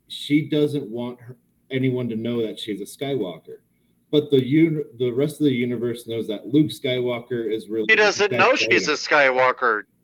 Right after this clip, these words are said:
Speaker 2: though, does
Speaker 1: No, no,
Speaker 2: she?
Speaker 1: no, no, no, no.
Speaker 2: At
Speaker 1: You,
Speaker 2: that
Speaker 1: you're
Speaker 2: point?
Speaker 1: not hearing me. So the universe knows Darth Vader is a Skywalker. That is proven in ep-, in, uh, episode seven. But they don't really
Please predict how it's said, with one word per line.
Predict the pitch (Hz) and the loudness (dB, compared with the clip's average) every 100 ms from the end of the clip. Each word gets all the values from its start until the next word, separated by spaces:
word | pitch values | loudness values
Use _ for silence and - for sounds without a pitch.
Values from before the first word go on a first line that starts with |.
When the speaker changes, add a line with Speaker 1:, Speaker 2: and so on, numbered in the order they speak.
| _ - | _ -4
Speaker 2:
though, | 117 104 | -2 0
does | 110 | 2
Speaker 1:
No, | 196 | 4
no, | 208 | 6
Speaker 2:
she? | |
Speaker 1:
no, | 202 196 | 6 4
no, | 190 | 2
no, | 175 | 2
no. | 156 117 | 0 0
Speaker 2:
At | 123 | -2
Speaker 1:
You, | 143 | 0
Speaker 2:
that | 151 160 | 4 4
Speaker 1:
you're | 160 | 6
Speaker 2:
point? | 156 175 | 4 0
Speaker 1:
not | 143 | 0
hearing | 165 156 131 | 2 2 2
me. | 95 98 - _ _ _ | -2 -6 -8 _ _ _
So | - 156 143 131 - _ _ _ _ _ _ _ _ | -4 2 4 2 -4 _ _ _ _ _ _ _ _
the | 151 | 0
universe | 180 208 202 185 175 156 | 2 2 4 2 0 -2
knows | 151 143 | 2 2
Darth | 143 131 131 | 2 0 0
Vader | 123 123 117 | -2 -2 0
is | 110 | -2
a | 104 - | -6 -12
Skywalker. | 113 98 87 80 _ _ _ _ _ _ _ - | -10 -8 -10 -14 _ _ _ _ _ _ _ -8
That | 135 143 | -2 2
is | 139 135 - | 2 0 -12
proven | - 170 143 139 | 0 2 4 4
in | 135 123 120 | 2 0 -4
ep-, | 131 - - | -8 -12 -14
in, | 123 120 107 110 _ 107 | -12 -12 -12 -14 _ -12
uh, | 120 104 98 101 - | -8 -8 -8 -12 -14
episode | - 120 113 104 | -14 -12 -8 -8
seven. | - 104 - - _ _ _ _ _ 135 | -8 -10 -10 -14 _ _ _ _ _ 0
But | 147 120 110 - _ _ _ _ _ _ _ _ _ | 0 2 -2 -6 _ _ _ _ _ _ _ _ _
they | 139 131 156 | -14 -2 0
don't | 160 165 135 | 2 -2 -4
really | 135 151 143 139 123 - | 0 4 6 4 0 -8